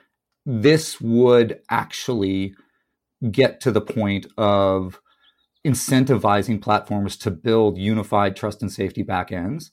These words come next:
um, that impact their entire platforms, having unified rule sets that operate across their systems. And it would actually set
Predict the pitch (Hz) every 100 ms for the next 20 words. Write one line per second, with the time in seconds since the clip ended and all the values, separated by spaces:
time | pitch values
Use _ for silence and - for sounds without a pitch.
0 | _ _ _ _ _ 110 104 98 101 120
1 | 104 98 98 - _ _ - 107 113 104
2 | - 104 95 98 92 95 90 - _ -
3 | 85 - 82 110 147 _ _ _ _ _
4 | _ _ 117 117 113 107 104 123 117 123
5 | 107 104 101 95 - 107 113 110 104 -
6 | 98 110 - - - 107 101 101 107 101
7 | 113 101 98 - 104 98 95 - - 277
8 | - 95 87 - 87 - 90 131 - _
9 | _ _ _ _ _ _ 156 143 143 139
10 | 127 - 143 143 127 117 120 117 113 -
11 | - _ _ _ _ _ - 151 175 -
12 | 135 143 120 - - 131 117 -